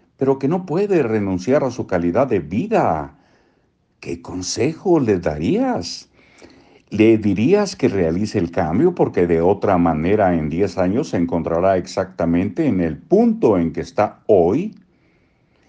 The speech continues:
¿Y le dirías que tendría un rendimiento muy superior en un trabajo que le agrada en comparación con un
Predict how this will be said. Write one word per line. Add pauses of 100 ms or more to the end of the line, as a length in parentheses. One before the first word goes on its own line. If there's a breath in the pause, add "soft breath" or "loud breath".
(200)
¿Y
le
dirías
que
tendría
un
rendimiento
muy
superior
en
un
trabajo (580 soft breath)
que
le
agrada (500 soft breath)
en
comparación
con
un